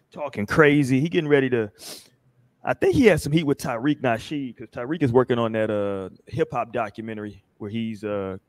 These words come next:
Tariq kinda going in about Puerto Ricans and, uh,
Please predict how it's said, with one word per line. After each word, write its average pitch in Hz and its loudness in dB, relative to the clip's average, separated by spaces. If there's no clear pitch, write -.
Tariq 113 0
kinda 117 0
going 123 6
in 113 2
about 101 6
Puerto 127 10
Ricans 117 -2
and, 104 -4
uh, 95 -4